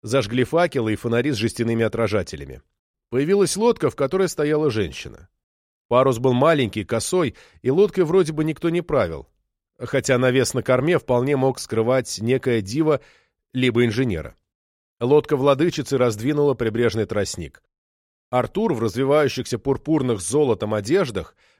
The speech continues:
заплескал по мелководью ей навстречу. Потревоженная утка сердито закрякала на короля. Зрители восхищенно закричали.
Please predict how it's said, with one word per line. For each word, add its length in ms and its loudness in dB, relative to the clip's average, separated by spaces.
заплескал 580 -4
по 100 -4
мелководью 680 -2
ей 200 0
навстречу. 680 -10
Потревоженная 800 0
утка 320 -4
сердито 500 -4
закрякала 560 -2
на 140 -4
короля. 420 -6
Зрители 460 -4
восхищенно 640 -2
закричали. 680 -6